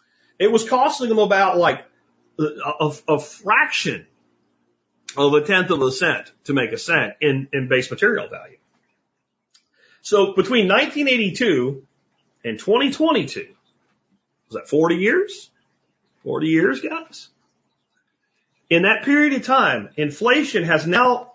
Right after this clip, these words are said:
caused the zinc to almost come up to face value. Now, what happens when the cost of zinc doubles from here? You're back to where we were in nineteen eighty-two with the cost of production. Now,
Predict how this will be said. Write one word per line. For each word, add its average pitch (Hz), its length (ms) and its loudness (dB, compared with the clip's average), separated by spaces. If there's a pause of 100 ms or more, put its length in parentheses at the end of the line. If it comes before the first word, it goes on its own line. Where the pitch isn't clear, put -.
caused 123 720 0 (460)
the 143 180 2
zinc 139 800 -2 (480)
to - 80 -2 (100)
almost 254 500 0
come 226 240 2
up 196 280 0
to 165 140 -6
face 147 420 -2
value. 147 380 0
Now, 190 200 2
what 262 160 0
happens 202 800 -2 (540)
when 160 180 0
the 160 80 0
cost 196 380 0
of 156 80 -4
zinc 170 240 -2
doubles 156 340 0
from 107 180 -8
here? 98 220 -6 (1120)
You're 180 120 0
back 220 280 -2
to 240 60 -4
where 214 160 0
we 196 80 2
were 196 220 0
in 190 60 -2
nineteen 190 300 -2
eighty-two 170 380 -2
with 151 140 -2
the 139 40 -12
cost 147 280 -2
of 127 40 -14
production. 156 420 0
Now, 135 180 2